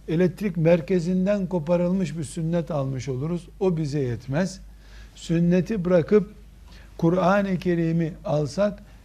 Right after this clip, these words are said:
elektrik akımı içerisinde eriyip gidebiliriz. Bu sebeple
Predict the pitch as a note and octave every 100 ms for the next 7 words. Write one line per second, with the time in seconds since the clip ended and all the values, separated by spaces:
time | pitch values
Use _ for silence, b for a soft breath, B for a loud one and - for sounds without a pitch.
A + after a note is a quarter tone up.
0 | B - F3+ F#3+ F#3+ A3+ G3+ D3+ F#3 F#3
1 | E3+ - E3+ D#3+ B2 D#3+ D#3 D#3 D3+ B
2 | B B - F3 E3+ D#3+ D#3 - D3+ C#3
3 | B2 A#2+ A2+ D#3 F3+ - b b b -
4 | G#3+ - F3+ E3+ F3 F3 E3+ D3 D#3